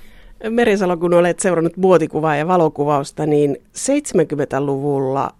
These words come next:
oli muotikuvissa oli aika kantaottavia kuvia, että oli turkismainoksia, tehtiin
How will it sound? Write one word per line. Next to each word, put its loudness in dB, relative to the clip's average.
oli -2
muotikuvissa 0
oli -2
aika -6
kantaottavia -2
kuvia, -2
että -4
oli 0
turkismainoksia, -2
tehtiin -4